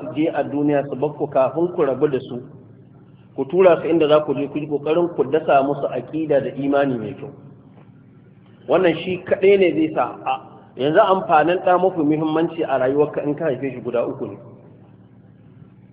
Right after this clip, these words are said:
Na farko, idan ɗa na kirki ne, lokacin da kai ƙarfin ka ya fara yin ƙasa,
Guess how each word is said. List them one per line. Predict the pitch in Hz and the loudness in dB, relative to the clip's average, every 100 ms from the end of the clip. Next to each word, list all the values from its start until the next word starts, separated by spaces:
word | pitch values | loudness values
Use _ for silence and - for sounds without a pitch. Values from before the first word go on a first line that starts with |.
| - - - - | -20 -20 -20 -14
Na | 120 156 | 0 0
farko, | 165 175 180 175 - - | 4 2 2 -2 -2 -6
idan | 139 160 190 | -4 -2 0
ɗa | 185 185 | 4 4
na | 190 | 4
kirki | 190 202 196 160 135 | 0 -4 -4 -6 -4
ne, | 123 - - - - - - - - - | -6 -8 -18 -20 -20 -20 -20 -20 -20 -16
lokacin | 117 143 226 214 185 202 | -2 4 6 4 0 0
da | 175 | 0
kai | - 170 170 | 2 -2 0
ƙarfin | 175 175 180 180 | 0 0 0 -2
ka | 175 | 0
ya | 151 | -2
fara | 151 156 143 | 4 4 4
yin | 135 131 | 0 -4
ƙasa, | 135 127 127 | -8 -8 -8